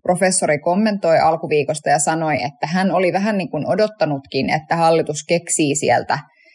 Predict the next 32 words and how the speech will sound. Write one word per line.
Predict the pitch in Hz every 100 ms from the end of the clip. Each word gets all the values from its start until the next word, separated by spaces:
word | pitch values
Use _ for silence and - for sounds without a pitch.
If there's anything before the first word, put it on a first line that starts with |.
| -
sieltä | - - - -
pykälistä, | 156 147 135 151 - - 156 _ _ _ -
ää, | 156 143 - -
nämä, | 135 147 143 147 - -
nämä, | 156 151 -
että | -
nythän | 180 175 185 160
tavallaan | 156 160 151 156
se | 156
syy, | - 180 170
mihin | 165 160
vedotaan | 165 160 156 147 143 147 151
juridisesti, | 185 160 147 135 107 - 107
on | 135 139
juuri | 135 131
tää | - 143 135
ikään | - 131 147
kuin – | - 127 131 - _ _ _ -
merkittävästi | 151 147 147 - 147 135
vaikuttaa | 139 175 - - 135
ja | 131 127
vaikeuttaa | 131 131 117 - 123
ja | 107
hankaloittaa | 143 - - - -
meidän | 127 131 131
maan | 139 135 127 -
asemaa, | 151 - 147 131 - - 165 _ -
niin | 151
kuin, | -
kansainvälisessä | - 139 135 127 113 - - -
yhteisössä. | - - - 180 - - 208 202 - - -
Ja, | -